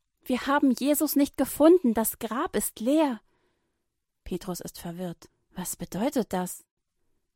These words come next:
„Jesus ist nicht dort, wo sie ihn hingelegt haben. Er ist nicht im Felsengrab. Er ist fort.“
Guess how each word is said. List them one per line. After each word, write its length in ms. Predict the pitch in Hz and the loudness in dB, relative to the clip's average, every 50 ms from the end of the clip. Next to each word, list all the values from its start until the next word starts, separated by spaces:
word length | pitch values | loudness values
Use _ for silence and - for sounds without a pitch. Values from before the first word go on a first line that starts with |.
| _ _ _ _ | _ _ _ _
„Jesus 420 | _ - - 294 339 330 320 302 - | _ -4 -2 -2 0 2 2 0 0
ist 240 | - 262 - - - | 0 -4 -2 4 4
nicht 220 | 339 330 - _ _ | 2 2 2 _ _
dort, 280 | 311 320 349 381 - | 2 2 2 0 -2
wo 140 | - 277 285 | -2 -2 -2
sie 80 | 262 - | 0 2
ihn 140 | 262 269 254 | 0 0 4
hingelegt 600 | 277 320 349 330 330 285 247 233 220 - - 220 | 6 6 6 6 6 4 2 0 0 -2 -6 -4
haben. 340 | 220 208 202 202 202 202 - | 0 0 2 2 0 -2 0
Er 180 | - 269 277 - | 0 0 2 2
ist 340 | 302 285 - - - - - | 2 0 0 -6 -6 2 2
nicht 280 | 349 403 - - - | 2 2 2 -6 0
im 120 | - 294 277 | 2 2 2
Felsengrab. 840 | - - 311 339 392 415 339 320 254 - - 220 202 214 214 - - | 4 4 4 4 6 8 8 6 6 6 0 -6 -6 -6 -6 -6 0
Er 160 | - 254 - - | 2 2 2 2
ist 180 | 302 - - | 2 -2 -4
fort.“ 640 | - - 320 - 359 339 349 330 277 240 - - - | -12 -14 -4 0 4 4 4 4 2 0 -6 -16 -20